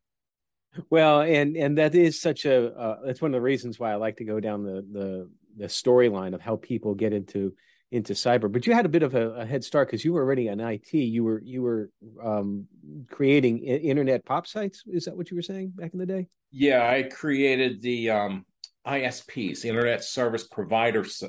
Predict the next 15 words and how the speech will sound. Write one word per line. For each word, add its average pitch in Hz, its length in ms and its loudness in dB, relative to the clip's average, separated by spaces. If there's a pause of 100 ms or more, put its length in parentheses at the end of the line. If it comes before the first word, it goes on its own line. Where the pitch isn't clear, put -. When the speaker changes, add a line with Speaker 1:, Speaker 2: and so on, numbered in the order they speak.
Speaker 2:
Access 113 480 -2
Points. - 580 -12 (380)
Speaker 1:
Okay, 101 420 -4 (220)
okay. 127 360 -4 (500)
So 175 420 4
then 156 200 2
that 180 180 4
brought 170 320 2
you 165 80 -2
through 151 500 0
to 131 420 -4
doing 131 300 -4
consulting, 139 600 -4
and, 117 220 -4
and, 117 360 -4